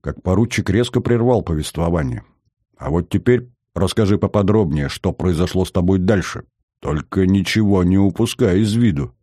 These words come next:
Едва я завел речь о боевом трансе, пытаясь все объяснить как можно более простыми и доступными словами,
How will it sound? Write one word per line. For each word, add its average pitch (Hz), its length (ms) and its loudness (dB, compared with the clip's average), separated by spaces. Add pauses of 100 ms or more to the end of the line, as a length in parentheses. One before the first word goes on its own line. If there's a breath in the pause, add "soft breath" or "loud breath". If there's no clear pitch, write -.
(920)
Едва 90 460 2
я 95 120 2
завел 92 400 2
речь 101 480 0 (380)
о 78 120 -2
боевом 92 640 2
трансе, 117 720 0 (460)
пытаясь 80 380 -2
все 85 260 -2
объяснить 82 560 0
как - 220 -6
можно 80 300 0
более 80 340 0
простыми 80 560 -2
и - 140 -6
доступными 73 580 -4
словами, 82 580 0